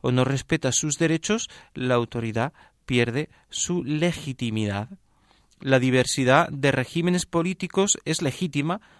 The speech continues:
con, con tal de que promuevan el bien de la comunidad. Si no promueven el bien de la comunidad, pierden la legitimidad. La autoridad política debe actuar dentro de los límites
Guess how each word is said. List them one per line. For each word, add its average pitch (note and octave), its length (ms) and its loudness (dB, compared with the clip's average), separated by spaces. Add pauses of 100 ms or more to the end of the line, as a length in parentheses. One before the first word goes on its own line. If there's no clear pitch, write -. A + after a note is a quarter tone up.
(100)
con, B2+ 320 -2 (320)
con B2 280 0
tal D#3+ 260 4
de G3+ 100 0
que D3 140 0
promuevan C#3+ 680 4
el A#2+ 140 0
bien B2+ 240 2
de A#2+ 100 2
la A#2 140 2
comunidad. A2+ 640 0 (320)
Si - 160 -4
no A#2 180 0
promueven C3+ 400 2
el C#3+ 120 2
bien C#3 160 2
de D#3 80 0
la D#3+ 80 2
comunidad, E3 580 0
pierden F3+ 500 0 (200)
la A#2 360 -2
legitimidad. A2+ 800 -4 (380)
La C3+ 160 6
autoridad C#3+ 500 6
política G3+ 480 2
debe D#3+ 200 4
actuar F#3+ 500 4
dentro G3+ 500 4
de G#3 100 2
los C3 200 0
límites D#3+ 480 0